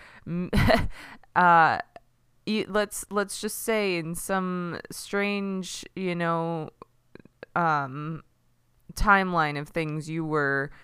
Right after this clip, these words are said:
stuck in a hole for ten years or something, and you were unable to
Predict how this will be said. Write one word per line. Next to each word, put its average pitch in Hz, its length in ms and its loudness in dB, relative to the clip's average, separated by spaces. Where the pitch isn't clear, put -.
stuck - 380 0
in 190 80 2
a 180 60 6
hole 170 320 2
for 147 180 -8
ten 156 260 -6
years 143 420 -6
or 143 100 -4
something, 139 560 -4
and 131 400 -8
you 147 100 -4
were 147 140 0
unable 143 640 -4
to - 380 -8